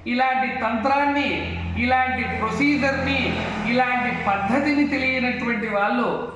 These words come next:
"అబ్బా, తాంత్రికుడంట, అతని దగ్గరికి పోతే విపరీతమైనటువంటి వ్యవహారాలు చేస్తారు, విపరీతమైనటువంటి బాధల్ని కలిగిస్తారు" అనేటువంటి స్ఫురణతో ముందుకు పోతూ ఉంటారు. అలాంటిది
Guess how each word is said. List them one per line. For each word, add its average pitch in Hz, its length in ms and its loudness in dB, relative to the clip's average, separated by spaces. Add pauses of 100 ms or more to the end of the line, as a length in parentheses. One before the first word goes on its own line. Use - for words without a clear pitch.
"అబ్బా, 151 500 0
తాంత్రికుడంట, 208 640 -2 (580)
అతని 196 340 -2
దగ్గరికి 214 360 -2
పోతే 214 160 -2
విపరీతమైనటువంటి 208 880 -4
వ్యవహారాలు 196 680 0
చేస్తారు, 214 760 -4
విపరీతమైనటువంటి 208 1400 -4 (720)
బాధల్ని 262 460 0
కలిగిస్తారు" 226 560 -2
అనేటువంటి 185 480 -4
స్ఫురణతో 190 440 -4
ముందుకు 170 360 -4
పోతూ 160 200 -6
ఉంటారు. 117 560 -10 (580)
అలాంటిది 165 760 -4